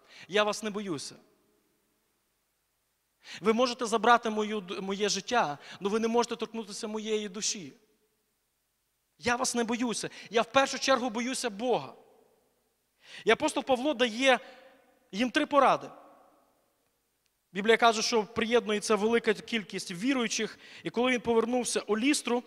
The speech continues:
він каже їм, що вони йшли і говорили про три речі. Перше – утверджуючи душі учнів. Друге –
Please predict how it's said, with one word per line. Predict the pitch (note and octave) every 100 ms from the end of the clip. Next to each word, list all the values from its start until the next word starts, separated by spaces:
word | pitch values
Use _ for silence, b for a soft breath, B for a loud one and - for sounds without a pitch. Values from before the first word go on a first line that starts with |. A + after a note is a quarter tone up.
| B B
він | G#3+ A3
каже | A#3+ A3+ A3+
їм, | G3 A3 G3+
що | - A3
вони | G#3+ A#3
йшли | A3+ - A#3+ C#4+
і | C4 G3+
говорили | G#3 G#3 A3+ A#3+ A3
про | G#3+
три | - A3
речі. | G3 D3+ E3+
Перше – | G#3+ F3+ - C3 B2+ _ B B B
утверджуючи | F3 F3 F#3+ A#3+ A#3 A3+ A3+ - A3+
душі | E3 A3 G#3 - - -
учнів. | G3+ - D3+ A#2 - _ _ _ _ _ _ _ _ _
Друге – | D3+ F#3+ G#3 B2+ A#2+